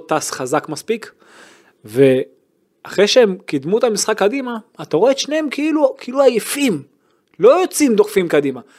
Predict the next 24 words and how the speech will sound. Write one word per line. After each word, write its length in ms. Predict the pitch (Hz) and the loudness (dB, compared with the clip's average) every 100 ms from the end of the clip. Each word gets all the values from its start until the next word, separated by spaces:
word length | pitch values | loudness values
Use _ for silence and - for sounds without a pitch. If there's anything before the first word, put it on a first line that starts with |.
| _ _ | _ _
ואז 260 | 170 226 220 | 0 2 4
זה 100 | 214 | 4
עוצר 580 | 196 - - 247 240 220 - 156 | 4 2 2 4 6 2 -4 -16
ג'ורה, 460 | 131 160 226 143 113 _ _ _ _ | 2 8 8 6 -4 _ _ _ _
זה 100 | 139 | 0
עוצר 340 | 151 156 240 180 | 0 4 4 4
בור 480 | 156 226 196 202 - _ _ | 6 8 6 2 -4 _ _
בין 280 | 143 208 254 - | 0 2 2 -4
כל 240 | - 247 226 | 2 2 4
שאר 220 | 220 208 | 2 2
הקבוצה 500 | 190 151 147 - 196 233 170 | 2 0 -2 0 0 0 2
אליהם. 460 | 175 262 269 139 120 _ _ _ - | 4 6 4 0 -10 _ _ _ -8
ואז 200 | 151 208 | 0 0
יש 80 | 208 | 0
אחרי 180 | 202 214 | 0 2
זה 80 | 208 | 2
גם 120 | 190 | 0
מקום 260 | 170 214 220 | -2 -2 -2
למעברים. 560 | 202 170 147 185 156 104 _ _ _ _ - | 0 2 2 2 0 -6 _ _ _ _ -14
אתה 140 | 131 | -4
מבין? 200 | 156 226 220 - - | 0 0 -2 -20 -14
עכשיו, 300 | - - 143 135 _ _ _ 151 143 | -4 0 0 -2 _ _ _ -6 -2
ובלי 320 | 123 175 339 | 0 2 2
כדור, 480 | 311 202 175 196 | 4 6 6 4